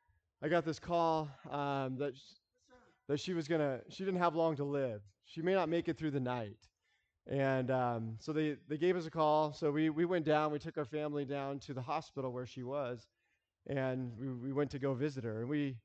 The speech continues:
we go in, and the family was there, and we didn't know what to say or anything like that. Or, but we went in, and, uh, my, my daughter Mabel was probably, eh, can't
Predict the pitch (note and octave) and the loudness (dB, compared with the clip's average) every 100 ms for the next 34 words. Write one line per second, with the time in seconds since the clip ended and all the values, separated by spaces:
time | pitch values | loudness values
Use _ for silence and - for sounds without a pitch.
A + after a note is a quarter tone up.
0 | - C#3 D3 D3 C#3+ C#3+ C#3 B2+ - C#3+ | -8 -2 4 4 4 2 0 -2 0 0
1 | C#3+ C#3 C3 A2+ C#3 C#3 C3+ G#2+ G2 _ | 0 -2 -2 0 2 2 0 -2 -8 _
2 | _ _ - F3+ C#3 C3+ B2 A2+ - B2+ | _ _ 4 6 6 4 2 -2 -2 2
3 | B2+ B2 B2+ B2 A#2 A2+ A#2 A2+ A#2 A2+ | 2 2 0 -2 -4 -4 -4 -2 -2 -4
4 | G#2+ F#2+ _ _ _ _ _ - C3+ D3 | -6 -10 _ _ _ _ _ -8 -2 2
5 | E3+ E3+ D#3+ D#3+ C#3+ B2+ - _ _ _ | 4 6 6 6 4 -2 -8 _ _ _
6 | - D3 D3 C#3+ C#3+ C#3 C3+ C3 - D3+ | 2 6 6 6 4 4 2 0 -4 -16
7 | - - C#3 D3 D3 C#3+ C3 A#2 C#3+ E3 | -18 -10 -2 0 2 0 -2 -4 -2 2
8 | G3+ F3+ C#3+ D#3+ E3+ D3 C#3 D3 C#3 D3+ | 4 4 4 4 4 2 0 -2 -6 -10
9 | - F#3 G3 G3 E3 E3 D#3+ D#3 B2 C#3 | -4 0 2 0 0 0 2 0 -2 -8
10 | D#3+ D#3+ D#3 | -6 -4 -4